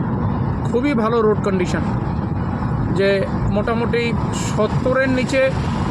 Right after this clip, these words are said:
ড্রাইভ করিনি, আশি পঁচাশিও করেছি কিছু কিছু জায়গায়। আহ, চেষ্টা করছি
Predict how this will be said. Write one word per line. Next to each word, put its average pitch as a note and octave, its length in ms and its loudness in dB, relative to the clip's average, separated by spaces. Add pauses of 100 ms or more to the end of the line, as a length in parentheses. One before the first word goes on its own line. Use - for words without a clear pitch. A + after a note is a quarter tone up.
(300)
ড্রাইভ A3 300 2
করিনি, A3 360 2 (580)
আশি G3 260 0
পঁচাশিও A#3 520 0 (380)
করেছি A3 300 2
কিছু F3+ 200 0
কিছু F3 180 0
জায়গায়। D#3 320 0
আহ, - 1900 0
চেষ্টা G#3+ 320 0
করছি C#4+ 540 0